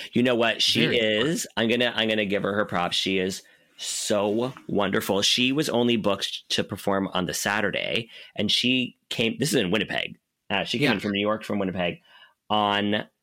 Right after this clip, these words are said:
Speaker 1: the Friday, came to the
Speaker 2: Yeah.
Speaker 1: bar where she was gonna perform and got to know everybody. Watched all the queens, got to, like, took pictures with them. Like, she offered to take pictures of them and,
Speaker 2: Aw.
Speaker 1: and, like, made friends with the, in, the entire staff.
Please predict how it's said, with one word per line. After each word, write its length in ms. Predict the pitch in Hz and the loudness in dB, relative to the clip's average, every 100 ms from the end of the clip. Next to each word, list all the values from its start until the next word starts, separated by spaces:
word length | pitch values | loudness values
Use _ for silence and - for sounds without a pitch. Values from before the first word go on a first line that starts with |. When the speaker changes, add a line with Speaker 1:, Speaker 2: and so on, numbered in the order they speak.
| _ _ _ _ _ | _ _ _ _ _
Speaker 1:
the 280 | 104 110 101 - | -2 0 0 -4
Friday, 800 | - 110 175 139 67 50 98 - _ | -2 0 2 0 -2 -4 -6 -8 _
came 340 | - 135 175 220 | -2 0 2 0
to 120 | - | 2
the 80 | 135 | 2
Speaker 2:
Yeah. 60 | |
Speaker 1:
bar 220 | 147 131 117 | 2 2 2
where 120 | 107 | 2
she 120 | 113 | 2
was 120 | 110 | 0
gonna 160 | 110 107 | 0 0
perform 480 | 107 98 87 87 92 _ _ _ - | -2 0 0 0 -4 _ _ _ -2
and 160 | 113 | 0
got 160 | 113 120 | 0 0
to 100 | 117 | 2
know 120 | 110 | 2
everybody. 380 | 107 90 71 65 | 2 0 -2 -4
Watched 400 | 90 98 143 - | 0 0 0 -2
all 320 | - 107 131 | 0 2 2
the 80 | 175 | 0
queens, 420 | - 98 87 113 | 0 0 0 -2
got 240 | - 87 - | -2 -2 -2
to, 100 | - | -2
like, 140 | 110 | -2
took 180 | - - | -2 -2
pictures 300 | 151 - 117 | -2 0 0
with 140 | 113 | 0
them. 100 | 113 | 2
Like, 160 | 104 - | 0 0
she 420 | - - 160 165 - | 0 2 2 2 0
offered 340 | 95 95 98 | -2 0 -2
to 60 | 95 | 0
take 220 | 92 85 | -2 -2
pictures 320 | 92 - 87 - | -2 -2 -4 -2
of 200 | 113 90 | -2 0
them 340 | 67 60 127 - - - - - - | -2 -2 -4 -4 -12 -18 -18 -8 -2
and, 580 | 113 110 110 107 160 | 0 2 2 2 2
Speaker 2:
Aw. 100 | 196 233 - _ | 0 -2 -10 _
Speaker 1:
and, 180 | 113 117 | -2 2
like, 340 | 117 107 - _ _ _ _ _ _ 123 | 2 0 -4 _ _ _ _ _ _ 0
made 280 | 117 117 | 2 2
friends 260 | 117 113 117 | 2 0 2
with 100 | 117 | 0
the, 100 | 113 | 0
in, 280 | 104 110 104 | 0 0 0
the 140 | 107 101 | 0 0
entire 340 | 98 95 90 | 0 0 0
staff. 640 | - - - 151 - - | -2 -4 -2 -4 -6 -12